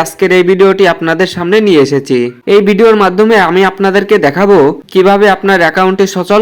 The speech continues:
করবেন এবং সকল প্রকার লেনদেনও করতে পারবেন। তো প্রথমেই যদি আমরা রকেট অ্যাপ্লিকেশনটির মাধ্যমে চলে যাই, এখানে যদি আমাদের চার ডিজিটের পিন কোডটি দিয়ে এখানে log in করার চেষ্টা করি,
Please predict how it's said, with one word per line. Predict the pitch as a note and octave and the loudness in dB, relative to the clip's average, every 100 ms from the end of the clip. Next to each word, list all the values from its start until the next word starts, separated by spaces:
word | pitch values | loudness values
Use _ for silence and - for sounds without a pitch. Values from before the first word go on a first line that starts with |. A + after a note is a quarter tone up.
| A3 | 2
করবেন | C#3+ B2 B2 A#2+ B2+ - | 0 2 -2 -2 -10 -4
এবং | G3+ A#3 A3 | 0 0 0
সকল | F#3+ G#3 G#3 | 0 0 0
প্রকার | G#3+ G#3 G#3 G3 | 2 2 2 2
লেনদেনও | F3+ F#3 F#3+ G#3 A#3 | 0 0 0 0 2
করতে | F#3 C#3+ D3 | 0 0 -2
পারবেন। | B2+ A#2+ B2 A#2+ B2+ _ - | 0 0 -4 -4 -10 _ -4
তো | A#3 | 0
প্রথমেই | G3+ F#3+ G#3+ A3+ G#3 | 0 2 2 2 2
যদি | G#3 G#3 | 2 2
আমরা | G#3 A3 F3 | 2 0 0
রকেট | F#3 G3 | 0 -2
অ্যাপ্লিকেশনটির | G3 F#3+ F3+ F#3 G#3 G3 G3 F3 | -2 -2 -4 0 -2 0 0 0
মাধ্যমে | F3 G3+ G#3 G3+ | 0 0 0 0
চলে | D3 D#3 G3 | 0 2 2
যাই, | F3 C3+ D#3+ - - | 2 -2 -6 -16 -10
এখানে | D#3+ G#3+ A3+ G#3+ | -4 0 2 2
যদি | G#3 G#3 | 2 2
আমাদের | G3+ G3+ A3 A3 | 0 2 0 0
চার | F3+ E3 E3 | 0 0 0
ডিজিটের | F3 F3 G3+ G#3+ G3+ | 0 0 0 0 0
পিন | E3+ F3+ G3 | -2 0 -2
কোডটি | G3 A3 G#3 | -2 -2 -2
দিয়ে | G3 F#3 | 2 0
এখানে | G3+ G#3 F#3 | 0 0 0
log | D3+ F3 | 0 0
in | F#3+ | -2
করার | G3+ G3+ G3+ | 0 -2 -2
চেষ্টা | D#3 D#3 F#3+ | -6 -4 -2
করি, | G#3 G3+ | 2 2